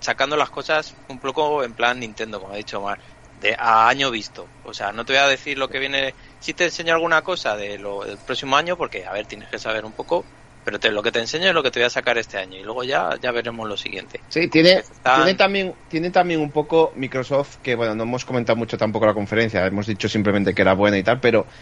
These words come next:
Speaker 2: sí que es verdad que, que joder, tiene tantos estudios y tampoco hemos visto, obviamente
Speaker 1: Claro.
Speaker 2: estarán trabajando en ello, ¿no?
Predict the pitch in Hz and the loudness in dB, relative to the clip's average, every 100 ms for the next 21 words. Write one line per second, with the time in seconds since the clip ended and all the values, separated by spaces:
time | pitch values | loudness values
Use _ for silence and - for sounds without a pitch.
0 | - - - 139 165 170 143 147 165 - | -20 -12 -2 4 4 6 4 4 0 0
1 | 143 120 - - - 107 104 101 95 90 | 0 0 -4 -12 -6 -4 -2 -2 -2 -4
2 | 87 - - - - - - - 120 123 | -6 -10 -16 -20 -20 -20 -10 -2 2 2
3 | 123 127 135 160 170 - 139 - 139 165 | 0 -2 2 2 2 -4 -4 -4 -2 -2
4 | - 160 143 - 127 120 110 175 190 - | -2 -4 -2 2 0 0 -4 -2 0 2
5 | 247 170 139 143 143 - 131 151 143 127 | 2 2 0 0 -4 0 0 0 2 2
6 | 151 143 131 131 143 131 143 143 135 123 | 2 2 -2 0 0 0 -2 -2 -4 -4
7 | 120 104 131 | -4 -4 -6